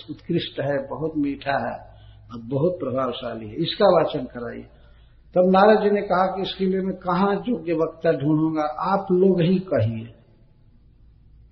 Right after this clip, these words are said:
तो वो तैयार हो गया। सबसे पहले भागवत का प्रवचन हरिद्वार में किया गया,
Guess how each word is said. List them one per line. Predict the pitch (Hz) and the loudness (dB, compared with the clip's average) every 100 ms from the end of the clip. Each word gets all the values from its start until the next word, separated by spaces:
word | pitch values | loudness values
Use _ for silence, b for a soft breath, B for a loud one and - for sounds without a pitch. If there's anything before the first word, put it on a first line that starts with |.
| - - | -16 4
तो | 190 | 10
वो | 208 - - | 10 10 4
तैयार | 190 190 185 170 131 | 6 8 8 6 4
हो | 123 | 2
गया। | 123 120 | 0 -2
सबसे | 117 - 190 - - | -4 -2 -2 2 6
पहले | 233 185 165 170 | 6 6 4 4
भागवत | 139 135 147 160 156 - | 0 0 2 2 0 -2
का | |
प्रवचन | 143 147 147 156 156 127 110 - - _ _ - | -6 -4 -2 -2 -2 -4 -6 -12 -20 _ _ -4
हरिद्वार | 139 151 113 123 120 120 | 2 2 2 -2 -2 -4
में | 120 | -8
किया | - 123 120 | -12 -8 -8
गया, | 120 120 | -8 -14